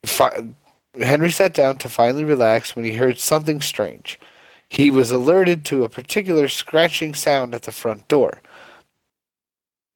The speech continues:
He expected to see a dog or a cat, but what he met at, instead was far stranger. It was a creature that had three legs on it, a short body, two short arms, and two pink eyes,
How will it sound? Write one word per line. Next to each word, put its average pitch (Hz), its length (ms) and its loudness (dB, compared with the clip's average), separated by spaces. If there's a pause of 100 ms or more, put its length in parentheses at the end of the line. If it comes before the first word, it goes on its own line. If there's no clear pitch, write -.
(240)
He 196 220 2
expected 160 560 0
to 139 80 -2
see 139 240 2
a 143 60 6
dog 110 480 4
or 113 120 -2
a 113 60 -4
cat, 95 460 -2 (440)
but 131 140 0
what 117 200 2
he 135 180 -4
met 165 240 2
at, 160 260 0 (340)
instead 139 640 0
was 120 220 -4
far 110 300 0
stranger. 127 600 -4 (440)
It 127 80 4
was 131 200 4
a 123 60 0
creature 160 540 0
that 113 280 -2
had 117 320 -2
three 110 520 -4
legs 127 340 2
on 107 220 -6
it, - 260 -10 (320)
a 113 120 -2
short 151 440 4
body, 120 460 0 (340)
two 196 220 -4
short 170 400 2
arms, 120 500 -6
and 117 160 -14
two 156 220 -6
pink 147 360 -6
eyes, 92 460 0